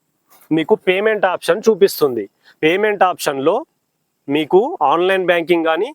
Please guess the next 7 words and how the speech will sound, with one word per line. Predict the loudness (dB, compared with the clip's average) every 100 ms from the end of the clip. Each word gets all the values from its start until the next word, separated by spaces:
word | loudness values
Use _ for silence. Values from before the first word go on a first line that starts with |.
| _ _ _ _ -2
యూపీఐ | 0 2 0 0
కానీ | 0 0 -2
ఉంటుంది. | 0 -2 -2 -10 _ _ _ -2
మీరు | 0 2 0 2
ఏదో | 2 2
ఒక | 2 2
మాధ్యమం | 0 0 0 2